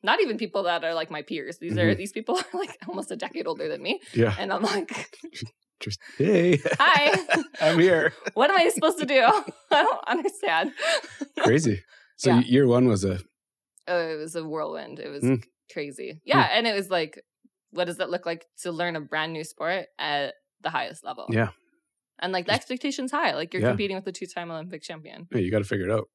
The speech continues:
Speaker 1: Yeah.
Speaker 2: quickly.
Speaker 1: And I'm like, "I don't even know if I like this sport, but I'm here." <laughs> So, <laughs> yeah, lots of tears shed, I feel like, that year.
Speaker 2: Yeah?
Speaker 1: Yeah, just figuring it out. And
Speaker 2: How about the results? Were they there the first year?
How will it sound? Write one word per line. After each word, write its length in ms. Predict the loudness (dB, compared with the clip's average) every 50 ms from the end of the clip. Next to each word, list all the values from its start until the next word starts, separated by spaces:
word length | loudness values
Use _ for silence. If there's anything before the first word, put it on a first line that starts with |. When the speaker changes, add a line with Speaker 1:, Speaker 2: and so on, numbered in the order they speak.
| _ _ _ _
Speaker 1:
Yeah. 180 | -6 -6 -6 -6 -6
Speaker 2:
quickly. 320 | -2 -2 -2 -2 -4 -8 -8
Speaker 1:
And 140 | -8 -8 -8
I'm 60 | -6 -6
like, 180 | -8 -10 _ _ _ _ _
"I 60 | -10 -6 -2
don't 80 | -2 -2
even 160 | -2 -2 -6
know 120 | -10 -10 -8
if 100 | -4 -4
I 80 | -4
like 320 | -4 -2 -4 -6 -6 -6 _
this 240 | -12 -12 -12 -12 -14
sport, 320 | _ -2 -2 -2 -2 -2 -6 _ _ -6 _
but 160 | -2 0 2
I'm 240 | 4 4 4 2 0
here." 440 | -2 -2 -2 2 2 2 2 0 -2 -4
<laughs> 60 | -10
So, 760 | -12 -4 0 4 6 6 8 8 6 6 6 6 4 4 4 -6 -12 -10 -10 -14 -14 -16 -18 -20 -20 -20 -20 -18 _ -4
<laughs> 200 | -2 -2 -4 -4 _ _ _ _ _ _
yeah, 140 | -2 -2 -2
lots 240 | 2 2 2 2 2
of 60 | -2 -4
tears 240 | -2 -4 -2 -2
shed, 260 | -2 0 0 0 -2 -4 -8
I 60 | -6
feel 120 | -4 -4
like, 120 | -4 -4 -4
that 140 | -6 -6 -4
year. 220 | -6 -6 -8 -8 _
Speaker 2:
Yeah? 220 | 0 2 2 2 0 -2 _ _
Speaker 1:
Yeah, 220 | 0 0 0 0 -4 _
just 180 | -16 -16 -16 _ _ _ _ _
figuring 320 | -10 -10 -10 -10 -12 -10 -8
it 100 | -6 -4
out. 320 | -2 -2 -4 -4 -6 -10
And 240 | -14 -16 -16 -18 -20 _ _ _ _ _ _ _ _ _
Speaker 2:
How 80 | 0 2
about 220 | 2 2 0 2
the 80 | 0 2
results? 420 | 2 2 2 4 2 0 0 -4 -4
Were 100 | -2 0
they 120 | 2 2 2
there 160 | 2 0 -2
the 80 | -2
first 260 | -2 -2 -2 -2 -2 -4
year? 140 | -4 -6